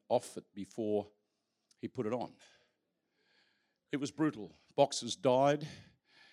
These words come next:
Um, that's not, that's a sermon in itself. We're not gonna go there. Thanks, Jack. Then there was wrestling.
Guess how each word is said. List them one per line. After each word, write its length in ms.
Um, 400
that's 220
not, 160
that's 260
a 100
sermon 380
in 60
itself. 360
We're 60
not 100
gonna 160
go 140
there. 120
Thanks, 260
Jack. 160
Then 160
there 100
was 160
wrestling. 580